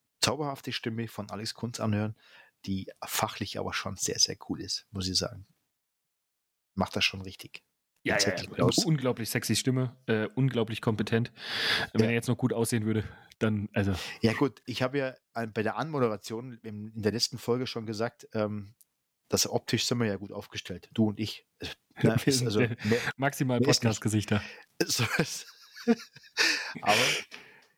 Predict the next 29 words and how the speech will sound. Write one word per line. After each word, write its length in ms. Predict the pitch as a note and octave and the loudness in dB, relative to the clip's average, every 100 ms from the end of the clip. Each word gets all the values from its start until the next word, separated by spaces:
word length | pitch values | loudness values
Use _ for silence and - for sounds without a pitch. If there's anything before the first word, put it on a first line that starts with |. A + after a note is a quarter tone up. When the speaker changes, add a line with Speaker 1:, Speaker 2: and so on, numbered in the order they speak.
| _ _ _ _ - | _ _ _ _ -6
Speaker 1:
für 100 | - | 0
die 80 | F#2+ | 2
Kompetenz, 600 | G#2 G2+ G2 A#2 - - | 2 -2 -2 -4 -4 -8
Alex, 300 | - B2+ G#2 | -2 -2 -2
vielen 240 | - A2+ G#2 | -4 -4 -2
Dank. 260 | A2+ D#3 _ _ _ - - - - - - - - - - - | -4 -6 _ _ _ -10 -10 -10 -16 -14 -14 -12 -12 -10 -8 0
Ja, 180 | D#3+ - - - - | 0 -2 -14 -20 -12
Marco, 300 | G#2 G2+ F#2 E2+ - | -10 -8 -10 -12 -10
und 140 | A2+ | 0
wenn 120 | A2+ B2+ | 2 2
man 100 | C#3 | -2
uns 140 | G3 | 0
folgen 300 | B2 A2+ A2+ | 0 0 -4
will, 180 | A#2+ E3 - - | -8 -8 -12 -12
dann 160 | G#2+ | -10
geht 160 | A#2 - | -8 -6
man 100 | A2 | -4
auf 200 | A2 - | -4 -6
at 180 | B2 - | -10 -2
bandencheckpod. 800 | A#2 - B2 A2+ - D#3+ - - _ _ _ - | -2 -4 -8 -8 -8 -10 -10 -14 _ _ _ -14
Man 100 | G2 | -12
geht, 340 | - G2+ - - | -8 -10 -10 -12
äh, 60 | - G2+ G2+ | -6 -4 -4
auf, 480 | - F2+ F2+ - - - F#2+ F#2 - F2+ - | -4 -6 -6 -12 -18 -20 -16 -16 -16 -18 -16
äh, 100 | - | -8
Speaker 2:
Bandencheck 480 | G2+ G#2+ G#2 G#2 G#2+ | 0 2 2 4 2
punkt 180 | A2 G#2 | 2 4
net. 240 | G#2+ - - | 2 0 -10
Speaker 1:
at 440 | _ _ _ | _ _ _